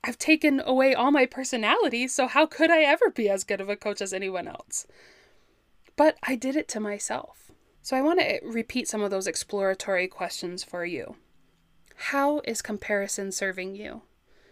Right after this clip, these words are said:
How might comparison be keeping you safe or protecting you? If you stopped comparing yourself to others, what would you become vulnerable to?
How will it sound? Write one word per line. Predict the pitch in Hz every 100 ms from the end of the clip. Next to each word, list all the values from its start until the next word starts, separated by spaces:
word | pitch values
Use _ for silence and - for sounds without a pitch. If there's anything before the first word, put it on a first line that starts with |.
| _ _ _ _ _
How | - 330
might | 339 247
comparison | - 220 214 208 202 208 190
be | 190
keeping | - 208 196 196
you | 190
safe | - 202 202 - - -
or | 214
protecting | 214 202 202 - 220 196
you? | - 214 - _ - - - _ _ - - - _ - - - - - - - - _ -
If | 233 -
you | 254
stopped | 311 - 214 - -
comparing | 202 190 196 185 185 196
yourself | 196 - 202 -
to | 190
others, | 202 208 269 - - _ -
what | 294 294
would | 269 220
you |
become | 208 208 - 202 190
vulnerable | 185 190 180 180 - -
to? | - -